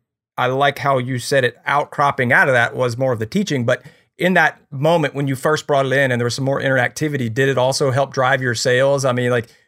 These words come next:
you know, g-, may-, maybe just because I know we have a lot of folks hitting the craft scene, like, what were some of those things that helped you get more people into your booth, uh, if that was one of them, or, or other things that you found through your time kind of working in the trenches to really help,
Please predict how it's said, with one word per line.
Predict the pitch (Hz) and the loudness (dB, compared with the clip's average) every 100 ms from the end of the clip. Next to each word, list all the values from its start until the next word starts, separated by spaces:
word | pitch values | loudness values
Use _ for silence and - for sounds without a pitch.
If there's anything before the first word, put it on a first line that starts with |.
| - | -4
you | |
know, | 131 120 | -2 -2
g-, | 123 123 | -4 -4
may-, | 151 175 | 0 0
maybe | 131 165 175 | 0 0 0
just | 170 170 | -2 -4
because | - 156 | -2 0
I | |
know | 160 | 2
we | 151 143 | 2 2
have | 123 | 0
a | |
lot | 120 127 127 | 0 0 0
of | 110 | -2
folks | 120 107 | -4 -2
hitting | 123 120 | -4 -6
the | |
craft | 107 117 107 | -2 -2 -2
scene, | - 117 104 | -4 -6 -4
like, | 110 - _ _ | -6 -6 _ _
what | 147 180 | 0 0
were | 165 | 0
some | - | -2
of | 151 | -2
those | 131 | -2
things | - 143 135 | -2 -2 0
that | 123 | -2
helped | 113 135 139 127 | -2 0 0 -2
you | 135 127 120 | -6 -4 -4
get | 110 117 147 | -6 -4 -4
more | 143 131 | -2 -4
people | 143 131 131 | -4 -4 -4
into | 127 120 123 | -2 -2 -2
your | 117 | -4
booth, | 104 117 120 113 - _ _ _ - | -2 -2 0 -2 -8 _ _ _ -6
uh, | 127 117 107 107 104 104 | 0 2 2 0 -4 -6
if | 127 | -6
that | 135 127 127 | -2 -2 -2
was | 113 | -6
one | 117 127 | -2 0
of | 120 | 0
them, | 120 120 | 0 0
or, | 117 117 | 0 -2
or | 131 127 | -2 -2
other | 127 123 | -2 -2
things | 131 123 | -2 -2
that | 117 113 | -4 -6
you | 135 | -10
found | - 127 120 120 113 | -2 0 0 0 -4
through | 123 120 113 - _ _ - | -6 -4 -6 -8 _ _ -8
your | 127 | -6
time | 123 123 120 113 | -2 0 0 0
kind | 127 | -2
of | 120 | 0
working | 120 127 | -2 -2
in | 113 | -6
the | 110 | -4
trenches | - 120 113 107 | -4 -4 -4 -6
to | - | -6
really | 113 117 113 | -4 -2 -2
help, | 107 117 - | -2 -2 -4